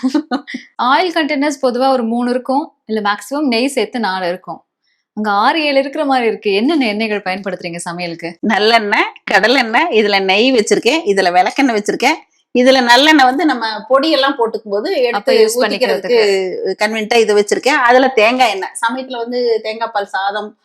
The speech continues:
Speaker 2: அஹ், தக்காளி சாதம், அஹ், பிரியாணி இதெல்லாம் தாளிக்கும் போது தேங்காய் எண்ணெய் விட்டு தாளிச்சா நல்லா இருக்கும். அதனால எல்லா ஆயிலுமே இங்க வச்சிருக்கேன்.
Speaker 1: வச்சிருக்கீங்க. இந்த மேட் பத்தி சொல்லுங்கம்மா.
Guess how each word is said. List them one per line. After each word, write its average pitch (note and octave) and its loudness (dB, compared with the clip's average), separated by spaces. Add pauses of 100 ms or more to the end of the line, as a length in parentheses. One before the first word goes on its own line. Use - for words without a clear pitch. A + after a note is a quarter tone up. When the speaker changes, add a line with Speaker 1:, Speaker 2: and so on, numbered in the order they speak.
(300)
Speaker 2:
அஹ், F#3+ -8
தக்காளி B3+ -2
சாதம், F#3 -2 (120)
அஹ், F#3+ -4
பிரியாணி A3+ 0
இதெல்லாம் A3 -4
தாளிக்கும் G3 -4
போது A3+ -2
தேங்காய் A#3+ -6
எண்ணெய் G3+ -8
விட்டு - -14
தாளிச்சா E3+ -8
நல்லா D#3+ -6
இருக்கும். - -16 (280)
அதனால E3+ -6
எல்லா E3+ -2
ஆயிலுமே G3 -6
இங்க D#3+ -8
வச்சிருக்கேன். C#3 -12
Speaker 1:
வச்சிருக்கீங்க. D3 -10 (240)
இந்த B3+ 0
மேட் A#3 -2
பத்தி E3+ -18
சொல்லுங்கம்மா. D3+ -14